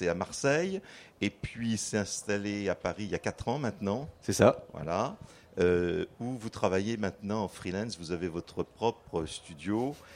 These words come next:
Speaker 1: Et vous,
Speaker 2: On va dire ça.
Speaker 1: voilà, et, et vous êtes entre autres, euh, vous êtes entre autres spécialisé avec un client, euh, qui est les moutons électriques.
Speaker 2: Oui.
Speaker 1: Et, euh, donc, euh, j'avoue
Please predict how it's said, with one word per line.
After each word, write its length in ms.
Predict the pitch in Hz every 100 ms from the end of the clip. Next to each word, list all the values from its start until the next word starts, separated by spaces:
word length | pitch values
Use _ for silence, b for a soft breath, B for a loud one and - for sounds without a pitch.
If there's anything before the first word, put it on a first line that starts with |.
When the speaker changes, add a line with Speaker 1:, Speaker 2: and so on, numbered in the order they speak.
| B B -
Speaker 1:
Et 160 | 107
vous, 200 | 104 110 104
Speaker 2:
On 20 |
va 80 | 101
dire 160 | 104
ça. 240 | - 110 - -
Speaker 1:
voilà, 400 | 80 82 92 131 -
et, 220 | 101 101 -
et 60 | 98
vous 240 | 107 107
êtes 180 | 113 -
entre 360 | 113 117 - 139
autres, 380 | 156 - -
euh, 200 | 98 95 92 B B -
vous 140 | 87
êtes 140 | 104 117
entre 260 | 87 -
autres 160 | 127 -
spécialisé 880 | - - - 95 98 92 104 123 98
avec 240 | 90 87
un 80 | 95
client, 560 | - 101 98 117 123 123
euh, 360 | 82 80 80 80 -
qui 180 | - 92
est 20 |
les 80 | 90
moutons 300 | 101 - 90
électriques. 520 | 87 - 180 - 202
Speaker 2:
Oui. 100 | 202 - B B B B B B B -
Speaker 1:
Et, 420 | 110 110 107 104
euh, 340 | 101 95 92 90
donc, 560 | 87 131 135 120 -
euh, 280 | 98 92 92 90
j'avoue 340 | 113 107